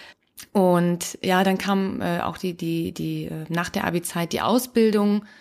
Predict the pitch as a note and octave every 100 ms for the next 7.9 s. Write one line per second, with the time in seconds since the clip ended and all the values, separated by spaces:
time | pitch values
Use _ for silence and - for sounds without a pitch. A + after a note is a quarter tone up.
0 | - - G3+ G3+ G#3+ C#4+ D#4 B3 C4 A3+
1 | A3+ G3+ F#3 F3+ D#3 D3 - - - -
2 | B3 B3+ B3+ G#3+ A#3 G3 G#3 F#3+ G3 G#3
3 | F3+ F3+ E3+ E3+ F#3 F#3+ F3+ - E3 D#3+
4 | D#3+ D#3+ D#3+ F#3 F3 E3+ D#3 D#3+ E3+ D#3+
5 | D#3 - D#3 D#3 - - - - - F3
6 | E3+ E3 - - - F#3 F3 E3+ - -
7 | G#3+ A3 G#3+ F3 - D#3+ F3 A3